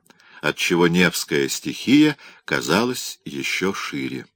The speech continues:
Предстоящий сегодня диспут выходил далеко за личную судьбу Милюкова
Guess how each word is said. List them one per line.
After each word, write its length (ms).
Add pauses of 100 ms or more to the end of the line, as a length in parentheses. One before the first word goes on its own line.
(1800)
Предстоящий 920
сегодня 600
диспут 640 (1040)
выходил 540
далеко 600
за 220
личную 560
судьбу 440
Милюкова 680